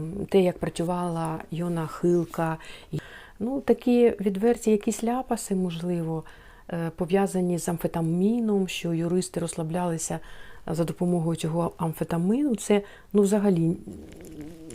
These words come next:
ну, не вкладається в голові. І звинувачення, там, які були ви-, висунені, е, Кордіану і так далі. Е, тематика конкуренції поміж партнерами, е,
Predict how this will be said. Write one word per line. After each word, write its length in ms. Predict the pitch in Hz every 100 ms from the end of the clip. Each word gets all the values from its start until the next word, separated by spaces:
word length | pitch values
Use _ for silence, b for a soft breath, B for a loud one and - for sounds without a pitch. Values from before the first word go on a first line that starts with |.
| - 131 165
ну, 260 | 196 160 156 - 185
не 100 | 180
вкладається 720 | 190 - 190 175 170 160 160
в 40 | 160
голові. 560 | 165 165 160 233 330 339 B B B B -
І 340 | 196 190 180 175 - - - - - - -
звинувачення, 840 | 147 175 175 170 165 - 170 165
там, 180 | 165 165
які 220 | 165 -
були 300 | 156 165 165
ви-, 220 | 160 170 185
висунені, 760 | 160 190 175 170 165 160 160 160 B B B B B
е, 220 | 165 160 -
Кордіану 680 | 226 247 202 202 190 185
і 80 | 170
так 160 | 165 165
далі. 340 | 170 160 156 B B B
Е, 300 | 170 165 160 160
тематика 720 | 196 202 202 190 - 175 170
конкуренції 920 | - 180 185 180 233 262 - 214 202
поміж 320 | 202 185 185
партнерами, 840 | - 160 180 214 208 196 190 190 190
е, 60 | B